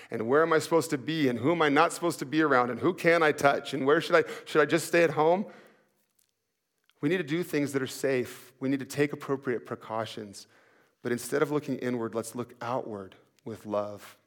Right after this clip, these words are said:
the necessity of love that so many around us need, that God wants to use you to bring into their lives. The nature of love.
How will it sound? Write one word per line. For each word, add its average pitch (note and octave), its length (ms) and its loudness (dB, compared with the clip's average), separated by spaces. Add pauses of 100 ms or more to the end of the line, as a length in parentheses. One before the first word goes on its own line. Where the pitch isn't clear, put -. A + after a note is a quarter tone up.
(420)
the A#2 100 -6
necessity A2 680 -2
of G#2 160 -10
love A2 380 -2
that A2 140 -10
so B2+ 340 -4
many B2+ 300 -2
around A2+ 360 -2
us A2 220 -10
need, A2 400 -8 (640)
that B2 200 -4
God C3+ 280 0
wants B2+ 280 -6
to A2+ 160 -6 (380)
use A#2 420 -8
you A#2+ 140 -2
to A2 80 -6
bring A2+ 240 -6
into A2+ 180 -6
their G#2+ 140 -4
lives. G#2 540 -6 (300)
The C#3 100 0
nature D3 420 4
of G#2 120 -2
love. G#2 440 -6